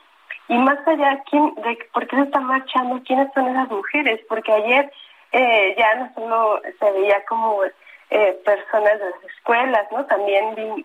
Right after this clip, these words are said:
yo vi o vimos muchas, algunas enfermeras, algunas personas del sector salud, maestros que estaban ahí presentes, entonces,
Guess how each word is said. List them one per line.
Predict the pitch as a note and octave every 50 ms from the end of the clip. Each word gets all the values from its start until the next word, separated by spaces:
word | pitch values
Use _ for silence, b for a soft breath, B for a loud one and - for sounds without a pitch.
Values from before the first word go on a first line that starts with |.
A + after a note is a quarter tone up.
| - -
yo | A3+ A3+ A#3
vi | A3 A#3 A#3 A#3 -
o | G#3 G#3 G3+
vimos | F#3+ A3+ B3 D4 D4 B3+ A#3 - -
muchas, | - G#3+ G#3 G#3+ A3 A3 - - A#3 A3+ A3+ A3+ _ _ _ _ - - - - -
algunas | - D#4+ D#4 - G#3 A3+ C#4+ D4 C#4 C#4 C#4+
enfermeras, | A#3 G#3+ F#3+ - F#3+ G3 G#3 A3 A3 A#3 A#3+ A#3+ A#3+ -
algunas | G#3 G#3 G#3 G#3+ A#3 A3+ A3 -
personas | G#3 G3+ G3 - G#3 G#3 G#3+ G#3+ G#3
del | G3 G3 F#3+ -
sector | F#3+ - - - G#3+ G#3+ G#3+
salud, | - G3+ F#3 G3+ A3 A3+ A#3+ B3+ B3 B B B B B B
maestros | - G#3 G3+ G3 G#3 A3+ C4 B3 - - B3 A#3+ -
que | - G3
estaban | - - A3 G#3 G#3+ G#3+ G#3+ G3+
ahí | G3 G3
presentes, | G3+ - G#3+ G#3+ G#3 - - A#3 A#3 A#3 A#3 - A#3 A#3+ A#3+
entonces, | - G#3+ G#3 G#3 - A#3 B3 A#3+ B3 B3 B3